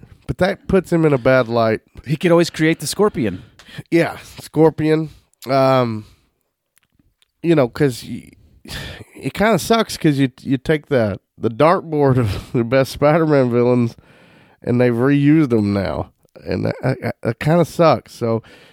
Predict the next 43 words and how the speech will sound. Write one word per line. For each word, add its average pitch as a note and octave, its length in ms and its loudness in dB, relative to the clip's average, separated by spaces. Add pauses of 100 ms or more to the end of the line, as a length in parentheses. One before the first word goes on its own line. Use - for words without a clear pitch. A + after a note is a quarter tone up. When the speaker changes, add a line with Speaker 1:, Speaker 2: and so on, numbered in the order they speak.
(140)
Speaker 1:
but D3 140 2
it's C#3+ 160 0
also G#3 360 4
kinda F#3+ 340 -2
cool B2+ 580 0
because B2+ 340 0
I'm C3 240 0
excited G#3 460 -2
to C3+ 80 0
see C#3 180 2
the B2 100 2
Gibbon. B2 520 0 (600)
Speaker 2:
I C#3+ 280 0
mean, D3 180 0
Speaker 1:
<laughs> A#2+ 200 2
And F3 160 2
the C#3 80 2
Speaker 2:
what C3+ 220 6
Speaker 1:
Rocket E3 40 4 (120)
Speaker 2:
about B2+ 80 4
Speaker 1:
Racer. D3+ 260 4
Speaker 2:
the F#3 60 6
frog G#3 340 4
and C3+ 80 0
the F#3 60 6
Speaker 1:
<laughs> - 0 -
And, G3 80 4
Speaker 2:
kangaroo? G3 560 6
Speaker 1:
uh, - 20 6
yeah, E3+ 400 4
I'm G3+ 100 2
excited A#3 540 2
Speaker 2:
<laughs> F#3+ 40 2
Speaker 1:
about C3+ 260 4
Speaker 2:
Come G#3 100 4
Speaker 1:
those B3 120 8
Speaker 2:
on, F3 80 2
Speaker 1:
guys. B2+ 280 4
Speaker 2:
ka-, - 40 -18
kangaroo, F#3 480 4
Speaker 1:
No, D#3 120 6
Speaker 2:
man. C3+ 300 6
Speaker 1:
I, C#3+ 100 2